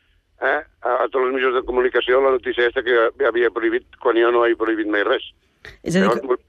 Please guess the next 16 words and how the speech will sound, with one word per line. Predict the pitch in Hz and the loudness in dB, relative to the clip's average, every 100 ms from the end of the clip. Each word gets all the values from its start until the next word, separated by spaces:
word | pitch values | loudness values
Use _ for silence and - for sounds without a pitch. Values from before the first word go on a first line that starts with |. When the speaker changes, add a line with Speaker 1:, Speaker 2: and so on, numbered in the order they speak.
| _ _ - | _ _ -4
Speaker 1:
mos | 110 | 0
vam | 123 123 | 0 0
ficar | 135 | -2
en | 131 | 0
contacte | 131 123 139 113 110 104 | 0 0 -2 0 -2 0
en | 101 | -2
l'Assemblea | 98 95 101 120 127 | -2 -2 2 2 4
d'Horta, | 139 135 143 180 _ _ - - _ _ | 2 0 -2 -2 _ _ -20 -20 _ _
eh, | 104 131 - 110 | -4 -4 -6 -6
i | 113 | -2
vam | 120 120 | 0 2
trobar | 123 127 | 2 2
tots | 123 - | -2 -2
plegats | 123 131 113 | 0 0 0
la | 101 | -4
solució, | 120 131 139 151 | -4 -2 2 2